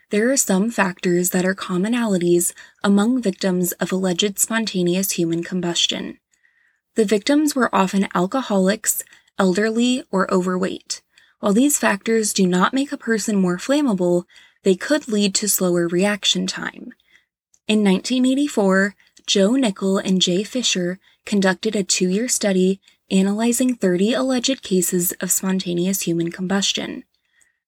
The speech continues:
They found that these deaths typically occur when the victim was intoxicated or otherwise incapacitated, making them slower to respond to the fire.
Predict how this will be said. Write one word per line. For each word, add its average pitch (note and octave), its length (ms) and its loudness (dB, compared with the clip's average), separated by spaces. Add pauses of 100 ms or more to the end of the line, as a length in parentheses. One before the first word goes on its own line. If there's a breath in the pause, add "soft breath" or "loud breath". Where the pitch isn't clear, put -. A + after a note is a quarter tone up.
(120)
They A#3+ 160 4
found G3+ 400 2 (120)
that F#3 200 2
these G#3+ 240 2
deaths G3 420 0
typically C#4 520 -2
occur F#3 400 -2 (300 soft breath)
when G3+ 160 4
the F#3+ 60 6
victim F#3+ 420 2
was G3+ 140 2
intoxicated F#3+ 1000 -4 (240 soft breath)
or G3 240 0
otherwise G3+ 680 2
incapacitated, G3 1120 -2 (460 soft breath)
making A#3+ 360 2
them C#4+ 140 2
slower F#3+ 460 0
to G3+ 300 -2
respond F#3 540 -4
to - 180 -4
the F3 100 -8
fire. - 560 -6